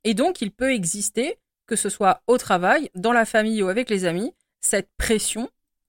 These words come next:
ce jugement, cette critique qui sont très lourds à porter parce que personne ne comprend votre position, personne ne l'accepte et souvent, on refuse même de l'entendre. Seulement,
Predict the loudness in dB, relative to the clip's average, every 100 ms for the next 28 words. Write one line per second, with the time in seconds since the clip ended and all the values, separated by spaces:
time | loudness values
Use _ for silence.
0 | _ -6 -2 0 0 0 0 0 -2 -6
1 | -8 -6 -6 -4 -4 -8 _ _ _ _
2 | -6 -4 -4 -2 0 2 2 0 0 -2
3 | 0 -2 -2 _ _ _ -4 -2 -2 -4
4 | -4 0 0 2 0 0 -2 -6 -2 -2
5 | -2 -8 -2 0 0 0 -2 -2 -2 -2
6 | -4 -6 -8 -2 0 2 0 0 0 0
7 | 0 0 -2 -2 -8 -16 _ _ _ -4
8 | -2 -2 0 0 0 -2 -4 -2 -4 -6
9 | -4 0 2 2 2 0 -4 -10 -12 _
10 | _ _ _ _ -6 -2 0 0 -2